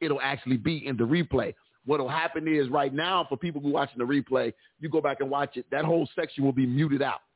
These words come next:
You'll see the video, but you'll get no, but the audio,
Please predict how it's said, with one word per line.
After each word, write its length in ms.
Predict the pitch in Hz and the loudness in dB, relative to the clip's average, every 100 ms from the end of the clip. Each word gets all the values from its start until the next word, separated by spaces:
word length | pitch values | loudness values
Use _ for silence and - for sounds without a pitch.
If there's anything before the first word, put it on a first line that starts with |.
| _ _ | _ _
You'll 240 | 127 160 147 - | 0 0 -2 -4
see 160 | 233 214 | -2 -2
the 100 | 160 | -2
video, 580 | 131 202 160 127 90 - _ _ _ - | -2 -2 -2 -2 -4 -10 _ _ _ -4
but 200 | 147 165 | -2 0
you'll 120 | 156 | -2
get 200 | 156 135 | -2 -4
no, 240 | 151 147 - _ - | -2 -2 -6 _ -12
but 100 | 139 | -8
the 80 | 131 151 | -4 -2
audio, 500 | 175 170 147 110 | 0 0 0 -2